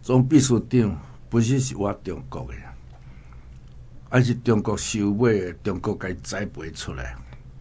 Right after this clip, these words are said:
所以，咧处理这疫情的代志，当然有足侪国家足怀疑伊的态度，啊，是毋是会当真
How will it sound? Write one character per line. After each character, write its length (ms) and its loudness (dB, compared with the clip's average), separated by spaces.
所 200 0
以， 40 6
咧 180 8
处 240 2
理 160 6
这 220 0
疫 260 -6
情 220 -10
的 180 -8
代 160 -8
志， 240 -12
当 200 -10
然 200 -10
有 80 -10
足 160 2
侪 160 -2
国 140 -4
家 280 -2
足 120 -4
怀 240 -6
疑 80 -8
伊 320 -8
的 160 -10
态 200 -10
度， 260 -10
啊， 80 0
是 180 -2
毋 80 -4
是 160 -8
会 80 -8
当 220 -4
真 220 -6